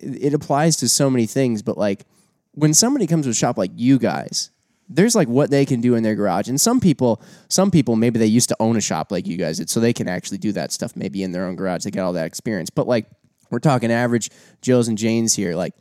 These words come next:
they can do stuff in their garage, but then going to somebody like you guys,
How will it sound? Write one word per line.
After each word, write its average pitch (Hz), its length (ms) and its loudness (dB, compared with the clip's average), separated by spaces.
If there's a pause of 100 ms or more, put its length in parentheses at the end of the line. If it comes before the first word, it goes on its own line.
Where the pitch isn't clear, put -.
(340)
they 175 120 6
can 147 140 4
do 202 140 4
stuff 190 280 2
in 156 60 -2
their 143 100 0
garage, 120 380 2
but 127 120 -2
then 127 160 0
going 180 300 4
to 151 80 4
somebody 131 320 4
like 110 180 2
you 127 120 2
guys, 101 320 0